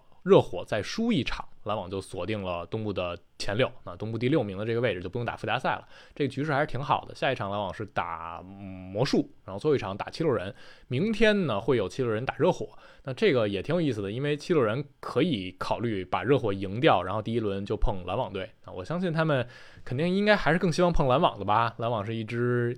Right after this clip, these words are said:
看上去稚嫩一些的青年军，而且打热火呢，这谁不得在季后赛脱层皮啊？所以我们就看看吧，明天七六人要是把热火赢了，那篮网队就已经完成这个赛季的一个小目标了。我觉得这个阵容在赛季中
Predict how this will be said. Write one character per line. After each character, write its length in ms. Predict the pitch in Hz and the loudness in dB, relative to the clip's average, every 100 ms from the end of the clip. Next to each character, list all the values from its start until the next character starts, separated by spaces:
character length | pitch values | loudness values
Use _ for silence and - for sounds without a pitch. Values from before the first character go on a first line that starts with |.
| - | -4
看 180 | - 180 | 0 2
上 100 | 135 | 2
去 220 | 123 120 | 0 0
稚 280 | 117 214 156 | 0 0 2
嫩 200 | 131 120 | 2 0
一 100 | 107 | -2
些 200 | 123 120 | 2 2
的 260 | 110 104 | 2 0
青 260 | 101 - 156 | 0 0 0
年 160 | 131 123 | 0 2
军， 240 | 135 135 135 | 2 2 0
而 60 | |
且 200 | 123 120 | 4 4
打 140 | 127 110 | 6 6
热 160 | 185 | 8
火 300 | 196 120 92 | 8 6 2
呢， 200 | 95 101 104 | 0 -2 2
这 240 | 104 95 | 0 0
谁 240 | - 101 | -2 -4
不 100 | 113 | -2
得 220 | 120 101 92 | 0 0 2
在 120 | 110 | 0
季 120 | 117 | 2
后 80 | 117 | 2
赛 120 | 113 | 2
脱 200 | 101 139 | 2 0
层 120 | 139 | 2
皮 220 | 139 98 | 2 2
啊？ 220 | 104 - - - | 2 -4 -8 -14
所 160 | - | -8
以 80 | 107 | -6
我 80 | 104 | -4
们 80 | 92 | -4
就 80 | 98 | -4
看 180 | - 165 | -2 -2
看 120 | 113 | -2
吧， 100 | 90 | -6
明 160 | 104 151 | -6 -2
天 160 | 170 | -2
七 120 | 175 | 0
六 40 | 156 | 0
人 120 | 131 | 2
要 80 | 123 | 2
是 60 | |
把 100 | 101 | 2
热 120 | 98 110 | 2 2
火 120 | 98 | 0
赢 140 | 95 87 | -2 -6
了， 120 | 90 | -8
那 140 | 110 | -4
篮 120 | 98 101 | -2 -2
网 100 | 90 | -4
队 160 | 90 | -6
就 140 | 92 90 | -6 -6
已 100 | 87 | -6
经 240 | 92 95 - - - - | -6 -8 -10 -20 -20 -2
完 160 | 120 190 | 4 6
成 140 | 196 | 6
这 100 | 190 | 8
个 80 | 156 | 6
赛 160 | 151 | 6
季 140 | 139 139 | 4 4
的 80 | 123 | 2
一 20 | |
个 80 | 123 | 0
小 140 | 104 | -2
目 140 | 98 | -2
标 200 | 101 131 | 2 2
了。 80 | 131 - - | 2 -2 -12
我 120 | 90 | -10
觉 120 | 90 107 | -4 -4
得 80 | |
这 160 | 117 135 | 0 0
个 120 | 113 | -2
阵 160 | 107 120 | -2 -2
容 320 | 107 101 113 | -2 -2 -2
在 160 | 113 107 | 0 0
赛 140 | 117 | 0
季 100 | 104 | -2
中 220 | 104 123 | -4 -6